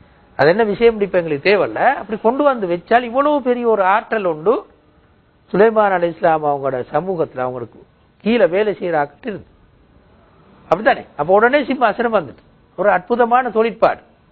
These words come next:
அல்லது பெரிய ஒரு டெக்னாலஜி அது. அப்படித்தானே? அந்த டெக்னாலஜி இருந்தால் மனுஷன் எங்க போகணும்?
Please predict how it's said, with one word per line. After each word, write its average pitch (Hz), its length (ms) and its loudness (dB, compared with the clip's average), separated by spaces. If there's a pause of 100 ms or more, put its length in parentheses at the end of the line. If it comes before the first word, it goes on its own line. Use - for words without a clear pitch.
(220)
அல்லது 226 280 0
பெரிய 220 340 -2
ஒரு 302 160 -2
டெக்னாலஜி 214 760 -2
அது. - 20 -20 (500)
அப்படித்தானே? 220 420 -2 (320)
அந்த 262 500 0
டெக்னாலஜி 240 580 0
இருந்தால் 190 680 0
மனுஷன் 175 300 -2
எங்க 190 220 -4
போகணும்? 175 400 -2